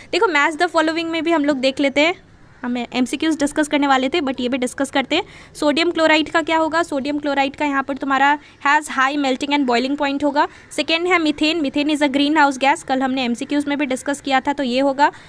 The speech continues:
एचसीएल गैस, एचसीएल का it will be quest-, uh, option number four, that is has high melting,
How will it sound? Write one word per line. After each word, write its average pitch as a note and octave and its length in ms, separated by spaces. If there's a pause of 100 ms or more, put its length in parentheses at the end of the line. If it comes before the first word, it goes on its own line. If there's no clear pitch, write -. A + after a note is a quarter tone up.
(460)
एचसीएल F4 480
गैस, F4 380
एचसीएल D4+ 400
का D#4+ 200
it - 320
will C#4+ 220
be D4 100
quest-, B3+ 380
uh, A3+ 200 (120)
option D4 340
number C#4+ 200 (120)
four, C#4+ 200 (580)
that C4 260
is E4+ 120 (100)
has C4+ 260 (100)
high C4 180 (120)
melting, C#4+ 340